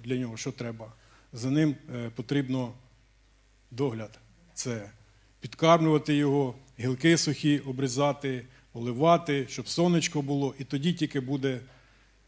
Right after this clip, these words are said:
смачний фрукт, виросте на цьому дереві. Так же само і для того, щоб стати на це місто, І що с-, сказати таке, знаєте, щоб це дійсно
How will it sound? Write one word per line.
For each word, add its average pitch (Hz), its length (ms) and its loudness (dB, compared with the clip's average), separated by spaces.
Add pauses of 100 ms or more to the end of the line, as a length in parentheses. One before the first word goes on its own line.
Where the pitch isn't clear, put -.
(160)
смачний 135 520 0
фрукт, 127 380 -4 (280)
виросте 127 380 -4
на 123 120 -6
цьому 127 260 -4
дереві. 110 320 -8 (800)
Так 180 160 0
же 196 100 4
само 208 440 6
і 185 260 6 (120)
для 147 180 0
того, 185 240 6
щоб 165 300 2
стати 185 340 4
на 156 100 4
це 156 180 2
місто, 165 520 2 (1200)
І 135 60 -4
що 180 180 4
с-, - 160 0 (120)
сказати 160 560 0
таке, 135 300 -6
знаєте, 143 400 -2
щоб 135 200 -4 (400)
це 156 180 -2
дійсно 135 720 0